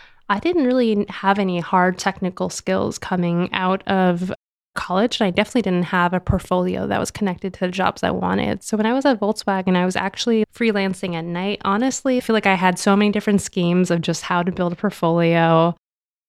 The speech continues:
and m-, break it into that space. And so it feels like a natural transition that she would have found, like, interaction design from industrial design. But I remember at the time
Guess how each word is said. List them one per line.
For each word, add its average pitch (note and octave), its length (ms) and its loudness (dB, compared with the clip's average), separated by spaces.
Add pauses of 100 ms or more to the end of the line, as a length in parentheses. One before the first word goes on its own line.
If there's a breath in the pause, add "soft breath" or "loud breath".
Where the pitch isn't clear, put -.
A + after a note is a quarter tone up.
(180)
and F#3 520 2 (240)
m-, G3+ 260 2
break F3 280 0
it G#3+ 100 0
into F3 320 -2
that E3+ 280 -8
space. - 560 -8
And F#3+ 220 2
so F3+ 400 2 (460)
it - 200 -2
feels C4 340 4
like G#3 320 2 (460)
a B3+ 60 -2
natural C#4+ 360 -2
transition G#3 600 -2
that F3+ 160 -4
she - 140 -4
would F3+ 100 2
have F3+ 140 2
found, E3+ 300 0
like, F3+ 240 -4 (440 loud breath)
interaction B3+ 540 0
design F3+ 400 4
from G3 180 0
industrial G3 480 2
design. E3 440 -2
But E3+ 120 -4
I F#3+ 80 -2
remember B3+ 280 2
at C#4+ 60 2
the B3 100 0
time G3 460 0